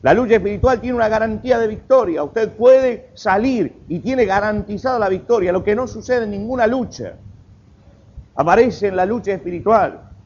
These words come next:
El apóstol Pablo dice que tendremos que enfrentar tribulación, angustia, persecución, hambre, desnudez.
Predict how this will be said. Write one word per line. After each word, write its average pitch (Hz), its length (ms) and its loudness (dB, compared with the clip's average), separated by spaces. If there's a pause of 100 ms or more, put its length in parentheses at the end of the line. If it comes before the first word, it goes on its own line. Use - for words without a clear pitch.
(420)
El 120 80 -4
apóstol 214 480 2
Pablo 220 340 2
dice 214 600 -8 (240)
que 185 400 -2
tendremos 208 420 0
que 196 120 -10
enfrentar 185 520 -2
tribulación, 190 720 2
angustia, 175 580 -6
persecución, 165 840 0
hambre, 180 440 0
desnudez. 165 540 -4